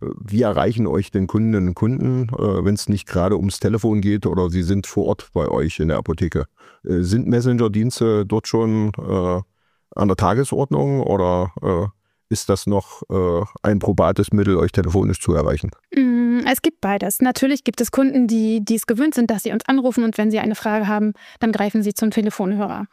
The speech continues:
Speaker 2: Klar, aber, ähm, Kommunikation läuft eben auch immer mehr digital und da kommen die Messenger-Dienste ins Spiel und, ähm, mit der Apoguide-App haben wir ja in den Apotheken tatsächlich die Möglichkeit, über die Chat-Funktion digital mit den Kunden du-,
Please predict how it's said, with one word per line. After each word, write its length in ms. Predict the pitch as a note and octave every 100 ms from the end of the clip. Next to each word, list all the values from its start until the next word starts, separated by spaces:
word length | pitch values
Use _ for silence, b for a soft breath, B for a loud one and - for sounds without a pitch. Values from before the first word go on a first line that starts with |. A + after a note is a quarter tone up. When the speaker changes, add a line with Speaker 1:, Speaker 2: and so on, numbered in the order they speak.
| B B B
Speaker 2:
Klar, 300 | A3 G3+ -
aber, 340 | A#3 A3 A3+ -
ähm, 340 | A#3+ A3+ A3+
Kommunikation 800 | A3+ B3 A#3+ - A3+ - C4 C4 - _ -
läuft 320 | A3+ B3 -
eben 160 | B3
auch 140 | A#3 A#3
immer 160 | B3
mehr 180 | A#3 G#3+
digital 640 | G#3 A3 G#3+ G#3 G#3+ D4 F4 B B B
und 180 | A#3+ G#3+
da 100 | A3
kommen 220 | - A#3+
die 100 | G#3+
Messenger-Dienste 920 | G#3+ B3 D4 B3+ B3+ G#3+ B3 B3 -
ins 280 | A#3 A#3 -
Spiel 400 | - A3 A3 A3 - B B B
und, 400 | - A3+ A3+ - -
ähm, 540 | G#3+ G3+ G3+ G3+ G3+ b b b b
mit 180 | A#3+ A#3+
der 120 | A3+
Apoguide-App 760 | - - C4+ A#3+ A#3 - B3 -
haben 240 | A3 C4 B3+
wir 60 |
ja 180 | A#3 A3
in 160 | C4 B3+
den 180 | A#3
Apotheken 800 | - G#3+ A3+ - A3 G#3 G3+ G#3+
tatsächlich 400 | - G#3+ A3 A#3+
die 100 | A3+
Möglichkeit, 480 | A#3 A#3+ B3 - A3
über 160 | G#3+ A3
die 100 | A3
Chat-Funktion 800 | - A#3 - A#3 A3+ - A3+ A3+
digital 480 | A#3+ B3 - G#3+ A3
mit 160 | A3
den 120 | A3+ A3
Kunden 280 | B3 A#3+
du-, 80 | A#3